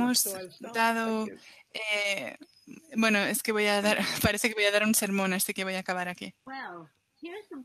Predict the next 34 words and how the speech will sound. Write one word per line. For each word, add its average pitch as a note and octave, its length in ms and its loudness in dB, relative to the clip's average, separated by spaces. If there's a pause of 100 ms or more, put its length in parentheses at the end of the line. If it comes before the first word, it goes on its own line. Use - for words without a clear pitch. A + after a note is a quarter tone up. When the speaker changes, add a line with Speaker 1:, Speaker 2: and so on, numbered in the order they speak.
Speaker 3:
questions C4+ 560 -16
that A#3 80 -14
have G#3 180 -20
come A#3 240 -16
in A3+ 160 -16
from G#3+ 160 -20
the A#3 60 -16
Speaker 1:
Vale, G3+ 340 -6
Speaker 3:
website, - 200 -16
from G#3 200 -16
the G3+ 140 -20
Speaker 1:
aquí B3 380 -4
Speaker 3:
Q - 20 0
and - 100 -2
A - 40 0
Speaker 1:
hay A3 80 2
Speaker 3:
section. A3+ 80 -6
Speaker 1:
preguntas A3 560 -4
que - 100 -10
están A3 200 0
Speaker 3:
And A3 40 2
Speaker 1:
viniendo G#3+ 320 0
Speaker 3:
this G#3 80 -2
Speaker 1:
de G3+ 60 -2
la F#3+ 120 -2
Speaker 3:
question G#3 240 -8
Speaker 1:
página G3 140 -4
web. G3 140 -4
Speaker 3:
comes - 120 -20
from A#3 220 -16 (260)
Roderick A#3+ 440 -14 (180)
Nakoma. A#3+ 520 -16
I B2 40 -20
hope A#2+ 80 -20